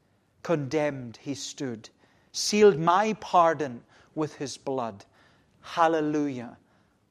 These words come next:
what a Savior." And you know, it was in relation to this that the nineteenth century preacher and writer A W Pink,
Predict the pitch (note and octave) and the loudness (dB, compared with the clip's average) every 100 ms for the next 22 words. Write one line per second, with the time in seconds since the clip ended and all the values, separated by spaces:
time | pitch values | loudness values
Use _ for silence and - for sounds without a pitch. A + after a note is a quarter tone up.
0 | _ - D#3+ C3 C3+ - - C#3 A#2+ A#2 | _ -4 -4 -4 -8 -8 -4 -4 -6 -10
1 | A#2+ - _ _ _ _ _ _ _ _ | -14 -18 _ _ _ _ _ _ _ _
2 | _ _ _ _ - _ _ _ _ _ | _ _ _ _ -20 _ _ _ _ _
3 | _ _ - - G3 G#3+ G3+ G#3+ G3+ G3+ | _ _ -20 -14 0 2 2 0 0 2
4 | A3+ D4+ A#3 C#3 C3 - B2+ - D3 C#3+ | 2 -2 -4 -2 -2 -6 -8 -6 -6 -4
5 | E3+ E3 C#3+ C3+ C#3+ C3 D3 C3+ B2+ D3+ | -4 -4 -6 -4 -8 -6 -6 -6 -6 -8
6 | C#3+ - B2 A#2+ B2 C3 - A#2+ - D3+ | -6 -6 -6 -4 -6 -6 -8 -8 -6 -6
7 | D3 C3+ B2 A#2+ - D3+ C3 - | -6 -6 -8 -10 -6 -6 -6 -20